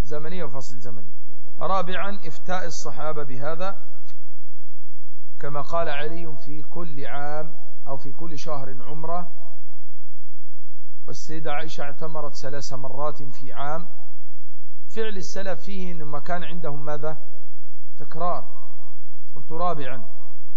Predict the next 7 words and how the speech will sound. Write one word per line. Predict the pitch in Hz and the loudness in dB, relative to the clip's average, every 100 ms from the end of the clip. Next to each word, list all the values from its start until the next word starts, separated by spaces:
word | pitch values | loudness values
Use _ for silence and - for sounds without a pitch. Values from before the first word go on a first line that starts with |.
| - - - - - - - - - - - - - - - - - - - - - - - - - - - - | 0 0 0 0 0 0 0 0 0 0 0 0 0 0 0 0 0 0 0 0 2 2 2 2 2 2 2 2
خامسا، | - 165 160 151 - 107 - - - - - - - 139 | 2 2 0 0 0 0 2 2 2 0 0 0 0 0
النظر | 160 190 190 180 | 0 0 0 0
الصحيح، | 151 - - - - - - - - - - - - - - | 0 0 0 0 0 0 0 0 0 0 0 0 0 0 0
ولا | 165 233 220 | 0 -2 -2
معنى | 208 190 196 185 | 0 0 0 0
لهذا | 165 165 170 165 | 0 0 0 0
التكرار | - 170 - 143 135 117 | 0 0 0 0 0 0